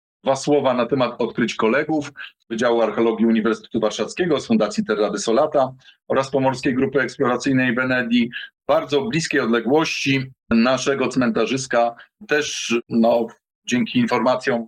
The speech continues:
uzyskanym od środowiska wykrywaczowego trafili na cztery, teraz około czterech, y, tych stanowisk właśnie tego typu. Też, jak państwo widzą, bogaty zbiór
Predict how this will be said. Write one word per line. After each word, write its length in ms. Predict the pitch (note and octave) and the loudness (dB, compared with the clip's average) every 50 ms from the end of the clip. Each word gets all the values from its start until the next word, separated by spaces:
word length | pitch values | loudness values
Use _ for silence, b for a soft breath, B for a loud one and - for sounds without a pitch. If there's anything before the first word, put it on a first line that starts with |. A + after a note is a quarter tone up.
| _ _ - | _ _ -10
uzyskanym 640 | - G#2+ A2 G#2+ - B2 A#2 A#2 A#2 A2 G#2+ A2 A2 _ _ - | -8 -6 -6 -4 -2 0 0 0 2 0 0 0 -2 _ _ -8
od 140 | A#2 G#2 - | -8 -6 -4
środowiska 680 | - - A2 A2 A2 A#2 A2+ - - A#2 A2 G#2 G#2+ - _ _ _ _ _ _ _ _ - | -2 0 0 0 0 0 -2 -4 -2 0 0 0 -2 -4 _ _ _ _ _ _ _ _ -6
wykrywaczowego 1080 | - - C3 C#3+ B2+ A#2 A#2+ A#2 - B2 A2+ A#2 B2+ B2 B2 B2 A#2+ A#2+ A#2 - - - _ _ _ _ - G#2+ | -4 -2 -2 0 0 2 0 0 0 -2 0 0 0 0 0 2 2 2 2 0 -2 -8 _ _ _ _ -12 -4
trafili 420 | A2 A2+ A2 A2 - A#2+ A2+ A2 A2+ | 0 0 0 0 0 2 2 4 4
na 140 | G#2+ G2 G2 | 2 0 -2
cztery, 500 | - - C#3 C3 B2 A#2 A2+ G#2+ G#2 - _ _ - - | -4 -2 -2 0 2 0 0 0 -4 -10 _ _ -10 -8
teraz 220 | A#2 A2+ A2 G#2+ | -6 -6 -6 -8
około 180 | A2 G#2 A2 G#2 | -6 -6 -6 -6
czterech, 440 | - - - A#2+ A2+ G#2 - - - - | -4 -2 -2 0 0 0 -2 -6 -2 0
y, 140 | G#2 G2+ | 0 0
tych 140 | - - G2+ A2 - | 0 -2 -6 -8 -8
stanowisk 500 | - - A2 A#2 A#2+ A2+ A2 G#2+ F#2+ - G#2+ | -8 -2 0 2 2 2 2 0 -2 0 -2
właśnie 380 | G#2+ G#2+ - - G#2+ G2+ G2+ G#2 B B B B _ _ _ - G#2+ G#2+ | -2 -2 2 0 0 0 0 -4 B B B B _ _ _ -10 -4 -4
tego 240 | A#2+ A2 G#2+ G2 | -2 -2 -2 -4
typu. 560 | - - D3+ D3+ C3 C3 C3+ B2+ A#2+ A#2 G#2 - - A2 G#2+ - - | -2 -2 -4 -2 0 0 0 2 2 0 -2 0 0 0 0 0 -4
Też, 180 | C3+ C3 B2+ | -4 -4 -2
jak 140 | C3 A2+ - | -2 -6 -2
państwo 340 | - A#2 A2 - - A2+ G#2 | -2 -2 -2 0 -2 -2 0
widzą, 340 | G#2 G#2 G2+ G#2+ G#2+ G#2 G2+ G2+ G2+ G#2+ C3+ - - _ _ _ - _ - | 0 2 2 2 2 2 0 -2 -4 -6 -6 -10 -18 _ _ _ -20 _ -4
bogaty 500 | - A#2 A#2 C3 B2 A#2 - A#2+ G#2 F2+ | -4 0 2 2 0 0 0 -4 -4 -4
zbiór 380 | - - B2 A2+ G#2+ G#2 G2+ | -2 0 2 2 2 0 -2